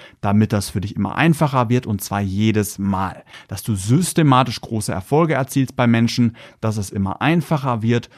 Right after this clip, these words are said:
und dass sie immer stärker auf dich reagieren. Dass du selbst immer weniger machen musst und immer automatischer Erfolge erzielst, weil sich deine komplette Wirkung nach und nach immer stärker verändert, dass Leute hinschauen. „Wow,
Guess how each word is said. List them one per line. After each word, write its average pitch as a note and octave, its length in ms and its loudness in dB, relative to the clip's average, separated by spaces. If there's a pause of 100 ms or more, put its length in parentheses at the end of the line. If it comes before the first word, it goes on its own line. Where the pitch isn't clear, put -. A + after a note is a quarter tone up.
(140)
und A#2+ 260 2
dass C#3 260 2 (140)
sie B2+ 600 2 (100)
immer B2+ 260 4
stärker B2 360 0
auf A2+ 140 -6
dich C#3 260 0
reagieren. G#2 440 -2 (120)
Dass G#2 120 -6
du A2+ 140 0
selbst D#3 420 -4
immer A3+ 320 2
weniger F3+ 320 0
machen C#3+ 300 0
musst D#3+ 200 0 (280)
und B2+ 180 0
immer D#3 260 2
automatischer A#2 920 0
Erfolge G#2 460 -4
erzielst, - 540 -4 (140)
weil B2+ 160 0
sich F#3+ 140 -4
deine D#3 180 -2
komplette C3 540 -4
Wirkung C#3 320 2
nach B2 240 0
und A#2 160 -2
nach G#2 300 -4 (280)
immer D3+ 380 2
stärker B2 460 -4
verändert, E3 480 0
dass B2+ 160 -4
Leute D3 260 2
hinschauen. D3 640 2
„Wow, C3 640 2